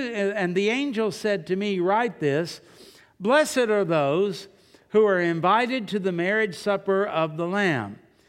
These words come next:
And he said to me, "These are the true words of God." So what was John's response to that? I'd like to think that I said, "Hallelujah."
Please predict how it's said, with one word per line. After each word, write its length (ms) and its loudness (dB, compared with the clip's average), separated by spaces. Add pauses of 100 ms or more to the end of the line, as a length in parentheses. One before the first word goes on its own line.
(240)
And 160 -2
he 80 0
said 380 -4
to 80 -2
me, 440 0 (280)
"These 440 0
are 400 2
the 300 0
true 320 0
words 460 2
of 160 -8
God." 440 0 (640)
So 120 -14
what 180 -4
was 160 -4
John's 840 -6
response 600 -6
to 120 -6
that? 300 0 (1300)
I'd 180 -2
like 260 -4
to 100 -8
think 460 -10
that 120 -4
I 140 -2
said, 220 -10
"Hallelujah." 800 -2